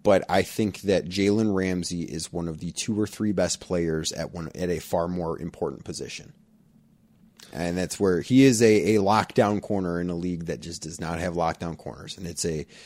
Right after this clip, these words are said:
it is, you can make an argument that corner is the second most important position behind quarterback in today's N F L.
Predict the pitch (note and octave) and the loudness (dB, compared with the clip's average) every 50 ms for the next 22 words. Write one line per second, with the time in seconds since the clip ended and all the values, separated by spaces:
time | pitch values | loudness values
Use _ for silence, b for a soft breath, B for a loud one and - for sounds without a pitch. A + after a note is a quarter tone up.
0 | b b b b b b - A2 A2 G2 G#2+ G#2 G2+ G2 F#2 F2+ G2 A2+ B2 C#3 | b b b b b b -4 -2 2 4 6 6 6 4 2 0 0 2 2 2
1 | C3+ - D3 D3 D3 C#3 - C#3 B2+ B2 A#2 A2+ G#2+ A2 G#2+ F#2 - F#2+ - - | 2 4 4 6 6 6 6 4 4 4 4 4 2 2 0 0 0 -2 -4 -4
2 | - - A#2+ A#2 A#2 A#2+ B2 B2 D3 - - - G2+ F2 F2+ F2 - - C3 A2 | -2 0 2 2 4 2 2 0 -2 -4 -4 -4 -4 -2 -2 0 2 2 2 2
3 | - C3 G2 G2+ G#2+ G2 - - - - - G#2 - - G#2 F2+ E2+ F2 G#2 F2 | 2 0 0 0 0 0 -2 -4 -8 -6 -6 -4 0 0 0 0 0 -4 -4 -2
4 | G2 F#2 D#2+ - F#2 E2+ E2 F2 F#2 F2+ D#2 - F2 D#2+ C#2+ - - C2+ - - | -2 -2 -2 -2 -2 -2 -2 -4 -4 -6 -4 -4 -4 -4 -4 -6 -8 -8 -10 -12
5 | - - D#2+ D#2 - E2 E2 E2 D#2+ E2 F2+ D2+ D2 D2 - - - - - | -14 -12 -12 -10 -8 -6 -4 -4 -4 -6 -8 -10 -10 -10 -10 -12 -14 -14 -16